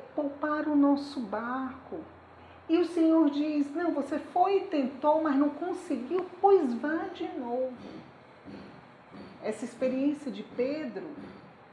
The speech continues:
tocou a ele, tocou o seu irmão que estava com ele, tocou as pessoas do outro barco, porque como ele confiou no Senhor,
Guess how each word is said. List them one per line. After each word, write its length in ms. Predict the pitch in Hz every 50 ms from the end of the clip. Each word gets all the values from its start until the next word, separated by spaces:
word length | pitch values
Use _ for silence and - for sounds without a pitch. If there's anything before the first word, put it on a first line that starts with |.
| - - - -
tocou 420 | 311 302 294 - - 240 226 214
a 100 | 202 185
ele, 540 | 170 160 165 165 175 202 226 277 370 392 - - - - - - - - - -
tocou 320 | - 262 - - - 226 214
o 40 | -
seu 220 | - - 214 202
irmão 400 | 208 208 175 185 185 180 208 240
que 100 | - -
estava 380 | 214 - - - 190 185 190 180
com 240 | - - 190 175
ele, 380 | 175 175 175 196 220 247 302 320 - - - - - - - - - -
tocou 400 | 339 330 330 - 349 349 349 370
as 140 | 359 320 320 -
pessoas 640 | - - 339 311 - - - - 294 302 330 330 311 247
do 140 | 214 190 214 208
outro 320 | 202 196 196 - - 196 185
barco, 320 | - - 180 180 165 165 - - - - - - -
porque 280 | 226 - - - 254
como 300 | 254 - 262 247 226 220
ele 220 | 214 202 196 196 196 -
confiou 640 | - 196 190 - - - - 208 196 190 196 233 262
no 200 | 320 339 349 330
Senhor, 580 | 330 - - - 320 294 254 208 190 180 185 196